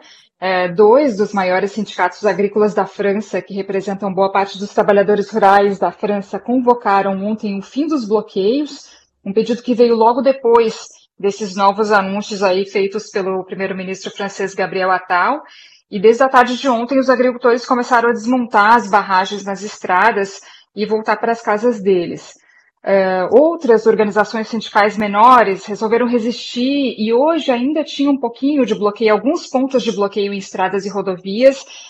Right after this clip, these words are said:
mas o grosso mesmo da revolta dos agricultores realmente acabou. Tem muita coisa em suspenso. Ah, os agricultores dizem que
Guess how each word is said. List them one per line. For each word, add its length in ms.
mas 160
o 80
grosso 480
mesmo 320
da 80
revolta 580
dos 140
agricultores 640
realmente 640
acabou. 520
Tem 160
muita 280
coisa 240
em 40
suspenso. 880
Ah, 320
os 140
agricultores 540
dizem 260
que 500